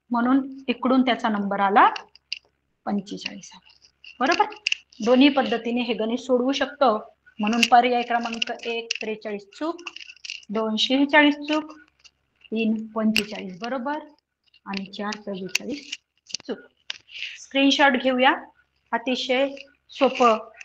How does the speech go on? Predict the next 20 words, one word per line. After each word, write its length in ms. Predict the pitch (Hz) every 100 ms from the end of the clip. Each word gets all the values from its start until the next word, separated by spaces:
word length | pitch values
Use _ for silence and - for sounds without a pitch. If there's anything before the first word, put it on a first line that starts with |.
| _ -
असं 160 | 208 226
उदाहरण 400 | 226 254 247 254
आहे. 220 | 262 285 - - _ _ -
फक्त 220 | 254 - 285
काय 160 | 302
करायचंय, 640 | 311 302 302 294 294 269 339 - _ _ _ _ _ _ _ _ _ _ -
उपप्रश्न, 600 | 349 359 - 262 - 220 - - _ _ -
छोटे 300 | 247 262 254 247
छोटे 220 | 202 196
उपप्रश्न 540 | 196 202 190 202 -
आपल्याला 320 | 202 190 196 196
काय 160 | 208
करायचे, 480 | 208 208 208 262 302 415 - _ _ _ _ -
एकत्र 460 | 214 - 214 220
करायचे 440 | 214 190 180 180 214
आहे. 320 | 254 285 302 - - _ _ _ _ _ _ _ _ _ _ _
चला 260 | 240 175 - _ _ _ _ _ _
पुढील 260 | 262 277 294
प्रश्नाकडे 540 | 285 269 262 240 233 220
वळूया. 420 | 220 226 233